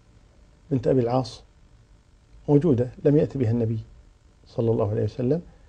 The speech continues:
لأن الحسن والحسين أقرب إلى النبي صلى الله عليه وسلم من حيث فاطمة ومن حيث علي رضي الله عنه. طيب، ولم يأتي أيضا بأخوات الحسن والحسين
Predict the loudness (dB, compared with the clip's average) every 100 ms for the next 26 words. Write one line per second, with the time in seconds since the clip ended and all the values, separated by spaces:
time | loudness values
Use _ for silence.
0 | -20 -20 -6 0 2 2 2 -2 -2 -4
1 | -2 -2 -2 -4 -8 -4 -2 0 0 0
2 | -2 -2 -2 -4 -2 -2 -2 -2 -2 0
3 | -2 -4 -4 0 0 -2 -10 -2 0 0
4 | -2 -20 -20 -20 -20 -20 -20 -12 -6 0
5 | 0 0 -2 -8 -14 -18 -20 -20 -20 _
6 | 2 2 0 -12 -20 -20 -20 -20 -20 -20
7 | -2 4 8 6 4 -2 4 6 6 4
8 | 4 4 4 2 2 0 0 -6 -6 -6
9 | -6 -8 -10